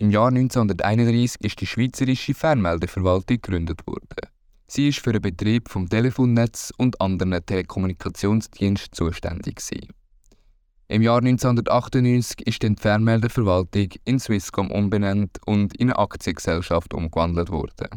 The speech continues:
Zweitausendsieben hat dann Swisscom mit der Expansion ins Ausland gestartet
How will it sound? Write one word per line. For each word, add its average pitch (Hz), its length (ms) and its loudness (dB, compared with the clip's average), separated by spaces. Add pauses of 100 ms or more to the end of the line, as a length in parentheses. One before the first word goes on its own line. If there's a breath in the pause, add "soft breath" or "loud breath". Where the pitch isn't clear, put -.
(920)
Zweitausendsieben 117 840 0
hat 113 160 0
dann 98 120 0
Swisscom 110 500 0
mit 101 160 0
der - 100 -4
Expansion 95 880 -2
ins 131 160 -6
Ausland 90 440 -2
gestartet - 680 -6